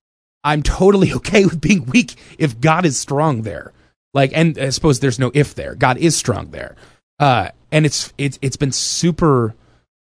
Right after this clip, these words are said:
crazy, really. I mean, it really has been, like, the clarity that I've found on the other side of this, just in a couple weeks of focusing on this daily. Um, a-, and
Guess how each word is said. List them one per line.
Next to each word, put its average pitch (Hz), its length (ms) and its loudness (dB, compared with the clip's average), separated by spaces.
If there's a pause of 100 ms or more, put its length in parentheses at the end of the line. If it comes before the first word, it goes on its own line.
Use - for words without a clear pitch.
(460)
crazy, 139 500 0
really. 90 300 -8
I 131 60 -2
mean, 135 140 4
it 127 100 0
really 156 220 2
has 147 280 -2
been, 120 140 -4
like, 113 200 -4
the 127 100 -2
clarity 143 560 0
that 123 140 0
I've 113 160 -2
found 120 500 -4 (400)
on 160 200 4
the 139 120 4
other 135 200 2
side 131 260 2
of 117 80 -2
this, 117 220 -4
just - 340 -4
in 190 80 0
a - 60 -2
couple - 340 -2
weeks 123 420 -4 (280)
of 123 120 0
focusing 143 560 0
on 120 140 0
this 113 180 -4
daily. 120 460 -4 (400)
Um, 123 540 0 (520)
a-, 156 220 0
and 127 640 -4